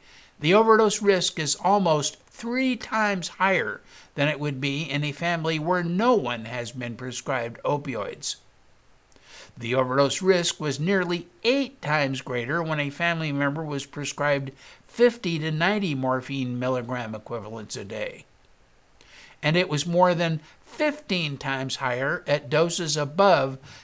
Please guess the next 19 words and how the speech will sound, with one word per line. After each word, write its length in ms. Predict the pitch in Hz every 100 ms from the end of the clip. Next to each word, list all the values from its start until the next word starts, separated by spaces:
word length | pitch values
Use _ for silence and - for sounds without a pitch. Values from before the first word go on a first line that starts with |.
| -
ninety 680 | 139 151 233 220 127 113 117
morphine 640 | 135 151 165 175 170 160
milligram 580 | 160 156 135 127 123 123
equivalents 640 | 131 131 160 113 113 110
per 180 | - 123
day. 380 | 110 127 107 - _ _ _ _ _ _ - - -
The 120 | 120
new 180 | 127 135
study 380 | - 151 151 165
shows 420 | - 196 170 139
these 240 | 170 170
prescriptions 720 | - 165 143 185 175 165 151 156
are 160 | 160
important 640 | 147 139 202 185 185 196 190
risk 380 | 180 240 - -
factors 500 | 123 104 - 110 104
for 260 | 127 131
overdose 680 | 156 156 143 120 117 120 - - - - -
for 260 | 170 170